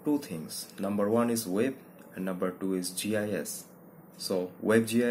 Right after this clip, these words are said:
S is the combination of web and G I S. Now let's see what we need to learn to start our Web G I S career. First of all,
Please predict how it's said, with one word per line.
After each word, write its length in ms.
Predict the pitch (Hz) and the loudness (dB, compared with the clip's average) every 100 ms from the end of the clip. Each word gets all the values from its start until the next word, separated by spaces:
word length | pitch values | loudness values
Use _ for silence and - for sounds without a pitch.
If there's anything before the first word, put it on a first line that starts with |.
| 123 | 0
S 160 | 120 - | -4 -8
is 140 | 92 | -4
the 80 | 95 | -2
combination 580 | 104 101 104 117 123 110 | 0 0 2 0 0 -2
of 300 | 98 101 101 | -2 -2 2
web 280 | 110 139 | 2 4
and 240 | 104 113 110 | 2 0 -2
G 220 | 90 95 | -2 -2
I 100 | 92 90 | 0 -2
S. 400 | 78 - - - - - - - - - - - - - - - - - - | -4 -8 -10 -12 -20 -20 -20 -20 -20 -20 -20 -20 -20 -20 -20 -20 -20 -12 0
Now 320 | 139 120 147 - - | 2 2 0 -10 -8
let's 260 | 98 101 - | 0 0 0
see 300 | 117 113 113 - - - - | 0 0 -2 -10 -20 -10 2
what 360 | 139 151 - | 2 2 -2
we 160 | 110 110 | -2 0
need 300 | 104 113 - | -2 -4 -2
to 80 | 101 | 0
learn 420 | 95 107 123 131 - - - - - - - - - - - - | 2 2 0 -4 -12 -20 -20 -20 -20 -20 -20 -20 -20 -20 -20 -6
to 140 | 95 - - - - - - - - - | -6 -6 -12 -20 -20 -20 -20 -20 -20 -12
start 380 | - - 117 117 | -8 0 2 4
our 180 | 107 95 | 4 2
Web 220 | 95 95 | 2 0
G 160 | 101 95 | 0 0
I 60 | |
S 120 | 95 | 0
career. 460 | - 92 85 - - - - - - - - - - - | -2 0 0 -2 -6 -18 -20 -20 -20 -20 -20 -20 -20 -2
First 240 | 143 151 - | 2 4 4
of 140 | 156 | 4
all, 240 | 135 117 | 4 4